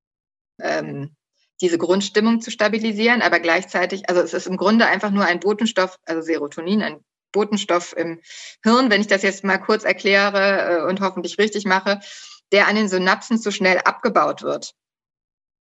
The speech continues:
Und den, das ist ja der Positivbotenstoff Serotonin.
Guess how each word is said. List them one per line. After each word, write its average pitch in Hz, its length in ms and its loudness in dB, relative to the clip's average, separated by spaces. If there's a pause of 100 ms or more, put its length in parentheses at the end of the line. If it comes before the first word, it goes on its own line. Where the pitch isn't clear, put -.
(180)
Und 185 220 0
den, 190 300 2
das 175 160 -2
ist 196 120 0
ja 185 80 4
der 165 120 2
Positivbotenstoff 233 1080 0
Serotonin. 233 760 0